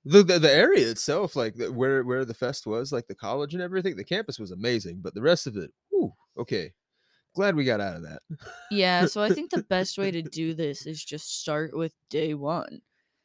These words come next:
Speaker 2: So, like, we had to leave super early in the morning. It was, like,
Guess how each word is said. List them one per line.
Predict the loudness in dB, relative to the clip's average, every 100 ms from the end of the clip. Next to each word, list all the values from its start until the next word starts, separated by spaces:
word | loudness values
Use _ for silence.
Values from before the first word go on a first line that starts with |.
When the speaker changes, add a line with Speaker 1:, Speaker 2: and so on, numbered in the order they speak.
| _ _
Speaker 2:
So, | 4
like, | 4 6
we | 4
had | 4 2
to |
leave | 0 -2 -4
super | -4 -2 -2 0 -2 0
early | -2 -2 -4
in | -4
the |
morning. | -6 -6 -4 -2 -2 -4
It | -4
was, | -6 -4
like, | -2 -4 -6 -20 _